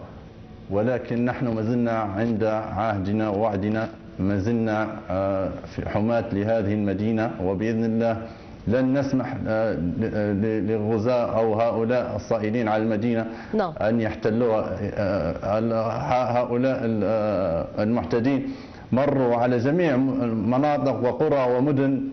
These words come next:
Speaker 1: ليبيا في المنطقة الشرقية وأخذوها في، في طريقهم، إلا مدينة بنغازي ولله الحمد والمنة، ومدينة درنا وفضل الله، بفضل الله عز وجل ما زالت صامدة ولن تسقط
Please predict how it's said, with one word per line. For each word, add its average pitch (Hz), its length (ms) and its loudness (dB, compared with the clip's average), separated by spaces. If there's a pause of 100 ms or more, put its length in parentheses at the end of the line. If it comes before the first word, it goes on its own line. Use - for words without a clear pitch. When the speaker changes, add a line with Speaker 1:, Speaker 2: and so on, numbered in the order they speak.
(440)
Speaker 1:
ليبيا 127 320 4
في 127 80 0
المنطقة 135 340 2
الشرقية 135 720 2 (920)
وأخذوها 135 800 0
في، 147 320 -2
في 139 140 -8
طريقهم، 139 640 -2
إلا 170 220 0
مدينة 143 340 2
بنغازي 127 380 0
ولله 123 300 2
الحمد 117 260 -6
والمنة، 110 400 -2 (460)
ومدينة 135 460 2
درنا 123 480 -2 (240)
وفضل 113 240 0
الله، 123 560 -2
بفضل 117 200 0
الله 131 140 2
عز 120 320 0
وجل 127 160 0
ما 117 120 0
زالت 120 320 0
صامدة 123 460 0 (420)
ولن 131 240 2
تسقط 135 400 -4